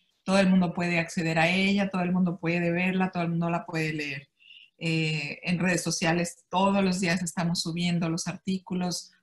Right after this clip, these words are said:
hay artículos de actualidad, hay artículos de cine, hay artículos de reseñas, de libros, en fin, ¿no? Y, em, el, el festival,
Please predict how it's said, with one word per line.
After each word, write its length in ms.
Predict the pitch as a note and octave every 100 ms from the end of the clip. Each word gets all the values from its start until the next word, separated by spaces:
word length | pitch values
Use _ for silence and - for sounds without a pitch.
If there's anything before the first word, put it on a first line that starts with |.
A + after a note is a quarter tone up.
| -
hay 140 | E3
artículos 440 | E3 E3 E3+ E3
de 60 | E3
actualidad, 460 | E3 E3 E3 F3 F3
hay 120 | F3
artículos 580 | E3+ - - E3+ E3 D#3+
de 100 | E3+
cine, 340 | - F#3 F3
hay 60 | E3+
artículos 500 | D#3+ E3 - E3 E3
de 80 | D#3+
reseñas, 600 | F3+ - G#3+ G3 F#3 F3+
de 100 | F#3
libros, 500 | G3 G3 F#3+ F#3+ F#3+ - _ - - _ E3+
en 100 | D#3+
fin, 240 | D3 C#3+
¿no? 220 | F3+ E4+ - _ _ _ _ _ _ _ _ - -
Y, 400 | - C#4 D4 D4 -
em, 560 | G#3 G3+ F#3+ F3+ D#3+ - - - _
el, 380 | F#3+ G3 G3 G3
el 200 | F#3 F#3+
festival, 760 | - G#3+ - A3 B3 C#4+ D#4 -